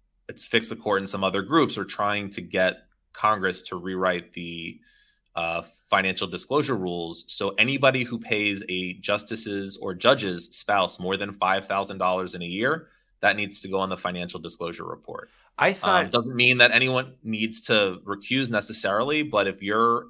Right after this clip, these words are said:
Speaker 1: a, a, a, a, you know, a fi-, Fortune five hundred company and you're, you know, and, and, and Jesse Barrett is, is, uh, your lawyer, I'd, I'd frankly like to know that,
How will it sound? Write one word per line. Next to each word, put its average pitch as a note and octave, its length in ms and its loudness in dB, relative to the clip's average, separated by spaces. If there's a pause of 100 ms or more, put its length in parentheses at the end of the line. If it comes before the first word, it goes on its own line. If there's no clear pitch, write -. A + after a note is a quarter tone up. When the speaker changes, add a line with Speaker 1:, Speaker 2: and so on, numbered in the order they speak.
Speaker 1:
a, G2 460 -4 (800)
a, G2 60 -2
a, F2 540 -4
a, D#2+ 200 -10 (100)
you F#2 100 -12
know, D#2+ 200 -12 (120)
a E2+ 100 -10
fi-, - 280 0
Fortune A2+ 300 -4
five A2 180 4
hundred G#2 240 -6
company C3+ 400 -2
and G2 100 -4
you're, G2+ 360 -4 (560)
you G#2+ 80 -8
know, F2+ 220 -6 (220)
and, F#2 200 -8
and, F2 240 -10
and E2+ 240 -10
Jesse - 260 2
Barrett G2 460 2
is, F2+ 280 -6
is, F2 360 -6
uh, E2+ 200 0
your G2 220 0
lawyer, B2 540 2 (420)
I'd, B2 320 2
I'd - 160 6
frankly F3+ 320 2
like E3+ 220 4
to D3 120 -2
know D#3 140 4
that, E2+ 240 -4